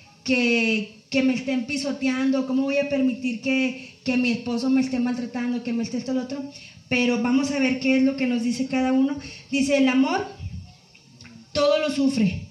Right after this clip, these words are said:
Entonces, eh, aquí vemos el amor cubre y soporta. Sufrir, dice, significaba cubrir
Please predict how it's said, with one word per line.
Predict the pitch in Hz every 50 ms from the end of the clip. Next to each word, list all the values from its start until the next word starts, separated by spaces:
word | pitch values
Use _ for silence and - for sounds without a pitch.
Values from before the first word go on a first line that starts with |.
| - - _ _ - - - _ - - - - - - -
Entonces, | - - 269 269 262 302 311 - - - - - -
eh, | - 254 254 254
aquí | 247 - - 277 294
vemos | 294 294 294 311 320 - -
el | 277 277 269
amor | 262 254 262 262 262 262 - - - - - - _ _ _ _
cubre | - 285 320 330 330 359 359 359
y | -
soporta. | 294 269 - 269 262 262 254 254 240 240
Sufrir, | - 277 262 - - 311 339 381 381 - - - - -
dice, | - 254 277 269
significaba | 285 277 285 285 262 - 277 269 - 285 277 302 302 294
cubrir | - 294 285 262 285 302 359 415